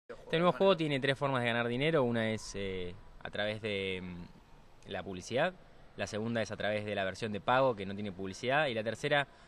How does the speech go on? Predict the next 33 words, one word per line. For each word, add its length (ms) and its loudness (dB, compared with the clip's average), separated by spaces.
tiene 160 -2
todo 120 2
un 40 -2
sistema 360 2
de 80 2
monedas 580 4
que, 380 -4
que 60 -6
se 100 -6
pueden 220 0
ir 100 -2
ganando 400 2
a 80 2
través 200 -2
del 140 -2
juego, 300 2
y 80 0
para 180 0
los 140 -6
impacientes 640 -4
tienen 180 -6
la 80 -4
posibilidad 380 -4
de, 240 -2
de 100 -8
comprar 300 -2
esas 180 -6
monedas. 400 -4
Bueno, 380 6
después 300 2
de 60 2
un 60 4
año, 360 4